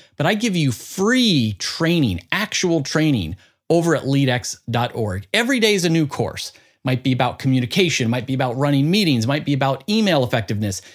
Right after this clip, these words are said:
It might be about authentic leadership. You never know until you go to lead X dot org. Today on the show, you're gonna hear me and my guest talk about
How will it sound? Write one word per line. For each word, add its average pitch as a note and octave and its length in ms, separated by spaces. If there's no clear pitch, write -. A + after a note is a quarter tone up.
It G3+ 80
might A3+ 180
be A3+ 60
about G3+ 340
authentic F#3+ 840
leadership. E3 680
You D#3 120
never A3 220
know G3+ 320
until E3 320
you E3+ 140
go A#2 420
to B2+ 100
lead B2 220
X G#2+ 320
dot A#2 300
org. F2+ 400
Today C4 200
on D4 60
the C4 80
show, A3 380
you're A#3 160
gonna B3 140
hear A3+ 120
me G#3 320
and A3 220
my D3+ 140
guest C3+ 340
talk F3 200
about C3+ 360